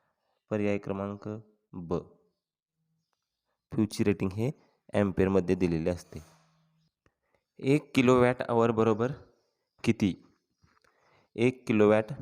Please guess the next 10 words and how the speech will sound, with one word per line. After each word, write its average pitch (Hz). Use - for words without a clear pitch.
आवर 101
बरोबर 98
आठशे 113
साठ 107
किलो 104
कॅलरी. 87
याचं 98
अचूक 104
उत्तर -
आहे 101